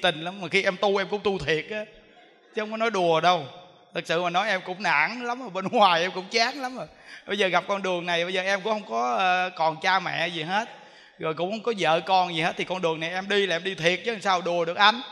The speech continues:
Có mình em mà chết em còn chưa sợ mà. Tại vì ngoài, ngày xưa ngoài đời mình không có ai, người thân gì bao nhiêu nên mình không có sợ cái gì chứ á. Khi đi tu mình cũng liều lắm quý vị.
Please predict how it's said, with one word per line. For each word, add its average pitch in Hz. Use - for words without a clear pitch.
Có 285
mình 220
em 220
mà 196
chết 254
em 233
còn 196
chưa 233
sợ 185
mà. 190
Tại 190
vì 208
ngoài, 190
ngày 190
xưa 220
ngoài 202
đời 180
mình 180
không 208
có 262
ai, 240
người 185
thân 233
gì 196
bao 208
nhiêu 240
nên 233
mình 185
không 233
có 285
sợ 175
cái 285
gì 247
chứ 214
á. 311
Khi 208
đi 220
tu 247
mình 190
cũng 196
liều 190
lắm 196
quý 269
vị. 196